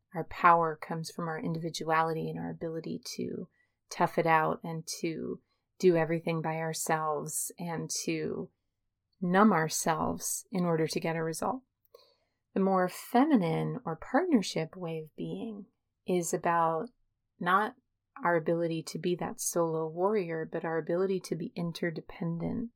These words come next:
on one another. And that our ability to lead and to do great work comes not from our numbness, from, from our deep feeling and that depth of intention that we bring to every one of our actions. And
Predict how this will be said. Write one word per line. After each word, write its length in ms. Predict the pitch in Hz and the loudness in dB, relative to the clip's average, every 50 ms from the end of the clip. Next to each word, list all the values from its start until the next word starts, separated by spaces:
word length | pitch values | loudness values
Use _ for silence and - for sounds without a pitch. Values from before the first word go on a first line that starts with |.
| _ - 175 | _ -14 -10
on 200 | 170 165 165 160 | -10 -8 -8 -6
one 140 | 160 165 | -4 -4
another. 360 | - - - - 190 185 - - - _ _ _ _ _ _ _ _ _ _ _ _ _ _ _ _ _ _ - | -4 -4 -4 -6 -8 -12 -14 -18 -20 _ _ _ _ _ _ _ _ _ _ _ _ _ _ _ _ _ _ -2
And 200 | 180 175 175 170 | 0 0 2 4
that 300 | 170 160 160 - - - _ - | 4 4 4 4 0 -2 _ 2
our 420 | 165 160 165 165 160 156 156 - - | 4 4 4 4 2 0 -2 -6 -6
ability 460 | 160 160 170 170 175 170 160 160 156 | -4 0 0 2 2 0 0 -4 -6
to 180 | - - - 156 | -8 -6 -6 -6
lead 560 | 151 156 160 180 226 247 208 156 - - 165 - - | -6 -6 -2 2 4 4 4 2 -2 -6 -8 -8 -6
and 140 | 175 165 156 | -6 -6 -6
to 100 | - 165 | -6 -6
do 220 | 151 - 170 165 | -4 -2 -4 -4
great 300 | 165 - 170 165 160 - | -4 -6 -6 -6 -6 -6
work 420 | - 170 190 214 202 170 165 - - _ - - | -4 0 0 2 2 0 -2 -6 -12 _ -12 -8
comes 240 | 175 170 165 160 - | -6 -6 -6 -4 -2
not 220 | 175 165 160 - | -2 -2 -2 -4
from 180 | - - 170 160 | -6 -8 -6 -6
our 80 | 160 | -6
numbness, 540 | 156 160 165 175 208 220 180 160 160 - - | -4 -4 -2 -2 -2 -2 -2 -4 -6 -8 -8
from, 180 | - - 165 160 | -6 -6 -6 -6
from 240 | - - 170 165 160 | -4 -4 -4 -2 -2
our 140 | 156 156 | -2 -4
deep 340 | 151 151 - 190 196 185 - - - - - | -6 -6 -6 -6 -6 -6 -8 -14 -20 -10 -4
feeling 500 | - 240 269 240 170 160 156 156 160 - _ _ _ _ _ _ _ | 0 2 2 2 0 0 -2 -4 -6 -8 _ _ _ _ _ _ _
and 140 | - 175 175 170 | -4 -2 -2 -2
that 260 | 170 - - 156 - | -2 -4 -6 -6 -4
depth 440 | - 170 175 - - - - - - | -2 0 0 0 -2 -6 -8 -6 -4
of 140 | 175 160 | -4 -2
intention 640 | 165 160 156 - - - 202 208 208 - - 165 156 156 | -4 -4 -6 -6 -4 -4 -2 -2 -2 -2 -2 -4 -4 -4
that 140 | 151 - | -6 -6
we 100 | 170 165 | -6 -6
bring 400 | 160 - - 165 180 185 180 165 | -6 -4 -4 -4 -2 -2 -4 -4
to 180 | - - - - | -8 -8 -8 -6
every 180 | 165 175 170 165 | -4 -4 -2 -2
one 140 | 165 165 | -2 -4
of 100 | 165 165 | -4 -4
our 140 | 175 - - - | -6 -6 -6 -4
actions. 380 | 175 185 185 - - - - - _ _ _ _ _ _ _ _ _ _ _ _ _ _ _ _ _ _ _ _ _ _ _ _ _ _ | -4 -4 -4 -6 -8 -10 -10 -12 _ _ _ _ _ _ _ _ _ _ _ _ _ _ _ _ _ _ _ _ _ _ _ _ _ _
And 480 | - 202 202 196 185 180 180 175 170 | 0 2 4 4 4 2 0 -2 -4